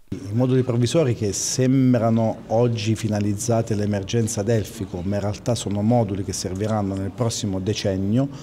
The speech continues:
a realizzare i lavori su tutte le scuole superiori. Ricordiamo che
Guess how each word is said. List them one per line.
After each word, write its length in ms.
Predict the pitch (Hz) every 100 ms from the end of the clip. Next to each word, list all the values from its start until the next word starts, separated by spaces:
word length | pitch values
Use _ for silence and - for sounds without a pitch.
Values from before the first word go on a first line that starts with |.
| - -
a 100 | 110
realizzare 560 | 107 139 135 110 92 107
i 40 |
lavori 320 | 156 113 101
su 160 | 107 120
tutte 240 | 107 -
le 80 | 104
scuole 280 | 101 101 98
superiori. 560 | 95 101 95 90 85 87 - - -
Ricordiamo 760 | 110 123 104 110 107 95 92
che 160 | 92